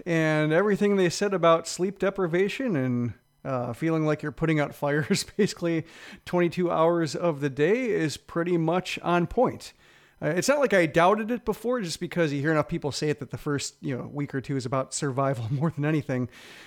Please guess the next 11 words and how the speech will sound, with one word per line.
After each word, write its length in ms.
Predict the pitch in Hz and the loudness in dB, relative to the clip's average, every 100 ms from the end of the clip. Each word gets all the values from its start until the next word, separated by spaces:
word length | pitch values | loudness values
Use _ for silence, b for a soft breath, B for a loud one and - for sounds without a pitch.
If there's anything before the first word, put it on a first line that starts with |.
| B | B
Uh, 280 | - 147 135 | 0 2 4
so 100 | 180 | 6
I, 280 | 175 180 180 | 6 6 6
I 20 | |
wasn't 360 | 180 175 165 151 | 6 6 2 4
downplaying 520 | 165 170 170 175 165 | 4 4 2 2 2
it 40 | |
or 80 | 147 | 0
think 200 | 165 156 | 0 0
I 60 | 135 | 0
was 200 | 123 | -2